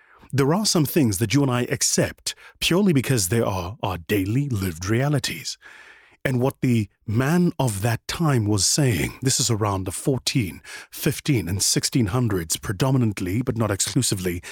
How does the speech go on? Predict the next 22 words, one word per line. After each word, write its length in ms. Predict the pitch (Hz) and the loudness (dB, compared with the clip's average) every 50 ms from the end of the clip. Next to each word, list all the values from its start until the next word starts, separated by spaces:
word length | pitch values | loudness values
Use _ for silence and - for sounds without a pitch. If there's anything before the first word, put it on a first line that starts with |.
| - - - _ - | -16 -18 -12 _ -2
in 140 | 127 104 98 | -2 0 0
Europe. 540 | 95 117 160 147 113 80 69 - - - - - - - - - - _ _ _ _ | 2 2 4 4 2 0 -2 -6 -12 -18 -20 -20 -20 -20 -20 -20 -20 _ _ _ _
What 120 | - 139 - | 0 2 2
the 60 | 123 | 4
man 260 | 123 143 190 208 220 | 4 4 4 4 2
of 120 | 202 139 | 2 2
that 180 | - 135 - - | 0 -2 -4 -2
time 260 | - - 123 117 120 | -2 0 2 2 2
was 160 | 113 117 110 | 2 2 2
saying 420 | - - 113 76 62 62 - - - _ _ _ _ _ _ _ _ _ _ _ - | 2 2 0 0 -2 -2 -4 -10 -18 _ _ _ _ _ _ _ _ _ _ _ 0
was, 180 | 127 113 - | 0 2 2
"If 180 | 185 - - - | 0 -2 -2 -2
the 100 | - 214 | 0 0
world 360 | 180 131 143 139 143 143 135 - | 2 2 2 2 2 2 2 0
is 140 | 110 85 | 0 -2
round, 680 | 87 85 104 123 120 101 80 71 65 69 80 107 - - _ _ _ _ _ _ _ _ _ _ | 0 0 0 0 0 0 -2 -4 -6 -8 -10 -14 -14 -16 _ _ _ _ _ _ _ _ _ _
then 160 | - 131 120 113 | 0 2 4 4
why 200 | 120 147 170 170 | 4 4 4 4
am 100 | 160 156 | 4 4
I 100 | 139 131 | 4 4
not 200 | 131 135 131 - | 2 2 2 0
standing 880 | - - - - - 139 131 135 127 101 92 - - - - 127 131 | 0 -2 -2 0 0 2 2 2 2 2 0 -2 -4 -4 -8 -10 -10